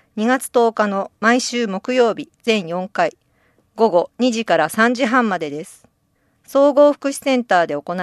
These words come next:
います。費用と申し込みが必要です。受付は十二月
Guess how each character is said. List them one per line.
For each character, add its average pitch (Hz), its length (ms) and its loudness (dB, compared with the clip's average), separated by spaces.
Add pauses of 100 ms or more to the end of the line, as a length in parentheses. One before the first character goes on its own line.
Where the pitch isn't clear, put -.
い 170 80 -8
ま 165 160 -8
す。 - 200 -20 (560)
費 233 140 -2
用 208 160 6
と 156 140 -6
申 214 280 0
し - 40 -8
込 262 120 -2
み 254 120 0
が 247 240 0
必 - 260 -16
要 180 160 0
で 165 140 -4
す。 - 200 -18 (600)
受 220 180 -2
付 - 260 -6
は 190 300 4
十 254 220 2
二 262 120 2
月 247 360 -2